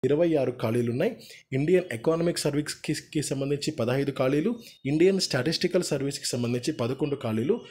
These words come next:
మనకు కనపడతా ఉన్నాయి. అయితే ఈ ఎగ్జామ్ మనం రాయాలి అంటే మన ఎడ్యుకేషనల్ క్వాలిఫికేషన్ ఏంటి అంటే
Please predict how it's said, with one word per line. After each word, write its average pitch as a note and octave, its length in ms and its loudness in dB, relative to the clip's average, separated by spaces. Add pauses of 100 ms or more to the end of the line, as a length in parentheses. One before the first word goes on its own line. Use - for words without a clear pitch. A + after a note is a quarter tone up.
(140)
మనకు B2+ 180 -2
కనపడతా A2+ 400 -2
ఉన్నాయి. C3+ 300 -2 (320)
అయితే C3+ 280 -2
ఈ D#3 260 -2
ఎగ్జామ్ D3 460 2
మనం C3+ 240 0
రాయాలి A#2 460 0
అంటే G3+ 360 0 (240)
మన B2 100 0 (120)
ఎడ్యుకేషనల్ F3+ 560 -2
క్వాలిఫికేషన్ C3+ 680 -2
ఏంటి A#2+ 320 0
అంటే G2+ 340 -2